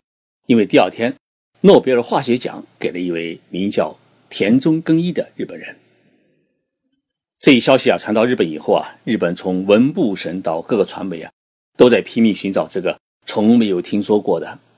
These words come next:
在日本所有的数据库里面都找不到的一个叫田中耕一的科学家。谁都没有想到，这位科学家是在日本的一家企业叫岛津制作所的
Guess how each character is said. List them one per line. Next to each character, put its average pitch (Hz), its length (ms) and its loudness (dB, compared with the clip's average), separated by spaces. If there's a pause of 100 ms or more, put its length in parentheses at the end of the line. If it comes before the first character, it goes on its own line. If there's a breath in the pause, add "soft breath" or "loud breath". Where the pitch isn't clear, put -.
(300)
在 95 160 -2
日 101 120 -2
本 85 180 -2
所 110 300 2
有 92 260 -2
的 95 260 -4
数 - 200 -4
据 101 160 -8
库 - 160 -14
里 78 100 -10
面 - 220 -12 (120)
都 107 300 0
找 - 180 -8
不 - 100 -8
到 - 160 -4
的 - 120 -18
一 - 80 -20
个 - 200 -14 (280 soft breath)
叫 - 200 -8 (160)
田 98 260 -2
中 120 220 -2
耕 131 200 -2
一 131 180 -2
的 - 140 -6 (320)
科 - 120 -10
学 - 120 -16
家。 - 200 -16 (1400)
谁 101 220 0
都 104 120 0
没 98 100 -2
有 98 80 0
想 - 220 -8
到， - 200 -10 (600)
这 127 140 6
位 104 140 2
科 104 160 -4
学 87 120 -10
家 101 240 -2 (720)
是 - 200 -4
在 90 140 0
日 127 180 0
本 73 160 -6
的 87 100 -8
一 90 60 -6
家 95 160 -6
企 - 340 -2
业 110 180 -4 (560)
叫 - 360 -4
岛 - 320 -8
津 143 260 2
制 131 140 -8
作 98 120 -6
所 - 200 -12
的 - 200 -20